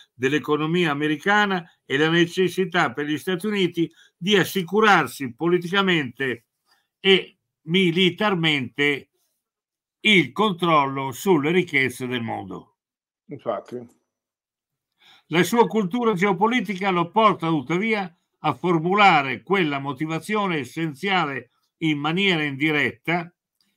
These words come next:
Speaker 1: in primo luogo sottolineando che l'essenziale della popolazione e dell'attività mondiale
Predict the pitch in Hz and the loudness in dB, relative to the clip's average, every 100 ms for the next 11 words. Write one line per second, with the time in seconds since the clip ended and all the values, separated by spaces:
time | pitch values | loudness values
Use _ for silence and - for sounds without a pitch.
0 | _ - 156 143 208 202 214 214 185 156 | _ -4 -2 0 -2 0 2 4 4 2
1 | 139 135 - 165 - 185 196 202 196 160 | 0 -6 -4 -4 -2 -2 0 2 2 2
2 | 131 123 120 143 151 151 - 180 170 - | -2 -6 -6 -6 -4 -4 -2 -2 -2 -2
3 | 208 190 151 135 120 _ _ _ - 156 | 2 2 2 -2 -8 _ _ _ 0 4
4 | 185 160 139 143 127 139 139 139 - 202 | 4 4 -2 -6 -10 -6 -6 -6 -2 0
5 | 180 147 131 131 135 127 160 151 147 175 | 2 0 -2 -4 -4 -4 -2 -2 0 0
6 | 165 180 180 214 196 160 | 0 -2 0 2 2 -2